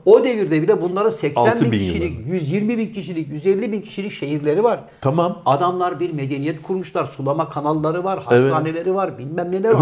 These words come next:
Speaker 2: Hukuk,
Speaker 1: Hatta
Speaker 2: adalet, her
Speaker 1: ya
Speaker 2: şey.
Speaker 1: bira var, bira.
Speaker 2: Evet,
Speaker 1: Bira
Speaker 2: çok
Speaker 1: yapmış
Speaker 2: bira
Speaker 1: adamlar.
Speaker 2: içerler.
Speaker 1: Evet. Ve
Speaker 2: Abi,
Speaker 1: son derece faydalıymış
Speaker 2: Almanlar
Speaker 1: biliyorsun.
Speaker 2: acaba Sümerli mi?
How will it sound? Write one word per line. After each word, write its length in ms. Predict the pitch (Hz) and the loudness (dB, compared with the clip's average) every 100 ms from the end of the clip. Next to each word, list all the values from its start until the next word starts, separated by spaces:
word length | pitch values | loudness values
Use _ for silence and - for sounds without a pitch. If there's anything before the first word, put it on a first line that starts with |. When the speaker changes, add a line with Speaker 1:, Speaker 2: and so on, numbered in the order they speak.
| 170 | 6
Speaker 2:
Hukuk, 180 | 175 160 | 6 6
Speaker 1:
Hatta 100 | 165 | 6
Speaker 2:
adalet, 500 | 175 170 165 170 - | 8 6 6 4 2
her 120 | 180 | 6
Speaker 1:
ya 80 | 214 | 6
Speaker 2:
şey. 160 | 220 226 | 6 6
Speaker 1:
bira 340 | 233 262 247 | 8 10 8
var, 280 | 196 131 107 | 6 2 -2
bira. 400 | 156 143 104 - | -4 -2 -4 -2
Speaker 2:
Evet, 320 | 120 110 87 123 | 2 2 -2 -6
Speaker 1:
Bira 120 | 165 | 4
Speaker 2:
çok 120 | 185 | 6
Speaker 1:
yapmış 140 | 151 127 | 6 4
Speaker 2:
bira 40 | 104 | 2
Speaker 1:
adamlar. 120 | 92 | 2
Speaker 2:
içerler. 260 | 95 90 85 78 | -2 -6 -8 -6
Speaker 1:
Evet. 220 | 151 156 - - - - - | 0 0 0 -6 -20 -8 -2
Ve 120 | 175 | 2
Speaker 2:
Abi, 340 | 190 208 165 104 - _ _ _ | 4 6 4 4 -4 _ _ _
Speaker 1:
son 300 | - 180 220 | -4 0 4
derece 240 | 185 170 226 | 4 6 4
faydalıymış 560 | - 165 170 185 196 | 4 4 6 4 6
Speaker 2:
Almanlar 260 | 135 156 185 | 4 4 4
Speaker 1:
biliyorsun. 200 | 208 202 | 4 4
Speaker 2:
acaba 340 | 190 202 208 202 | 4 4 4 2
Sümerli 440 | - 208 208 139 | 0 0 2 2
mi? 160 | 95 | -2